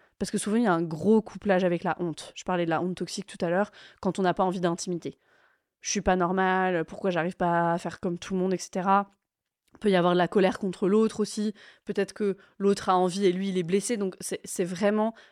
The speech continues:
pas un espace confortable. Ce qui peut aider, c'est de passer par écrit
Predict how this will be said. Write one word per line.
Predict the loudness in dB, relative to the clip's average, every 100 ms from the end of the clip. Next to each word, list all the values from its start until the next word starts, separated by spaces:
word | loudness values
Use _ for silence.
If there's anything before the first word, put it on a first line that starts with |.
| _ 2
pas | 4
un | 6 4
espace | 2 0 -4
confortable. | -4 -12 -10 -8 -8 -10 _ _ _ -10
Ce | -8
qui | -4 -2
peut | 2 2
aider, | 2
c'est | -2 -2
de |
passer | -4 -4 -6
par | -6 -6
écrit | -6 -10